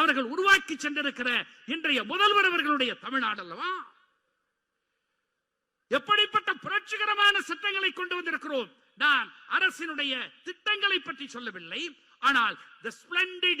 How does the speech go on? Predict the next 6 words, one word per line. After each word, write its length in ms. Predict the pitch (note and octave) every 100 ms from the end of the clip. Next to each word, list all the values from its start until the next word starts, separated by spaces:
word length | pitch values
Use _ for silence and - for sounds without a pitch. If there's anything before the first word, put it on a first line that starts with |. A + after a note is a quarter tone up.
| D4
individualism 880 | D#4+ D#4+ D#4+ D4+ C#4+ C4+ C4 A3+ B3 A#3
என்று 120 | A3+ G#3+
சொல்வார்கள், 460 | G3+ F3 D3+ B2 _ _ _ _ _ _ _ _ _ -
பிரத்யேகமான 800 | E4 - G4 G#4 G#4 G4+ G4+ F#4+ F4 A#3 - -
சிறப்புத்தன்மை 800 | D#4+ G4 G#4 - G#4 G#4 G4+ G4 G4+
வாய்ந்த 280 | F#4+ F#4 F#4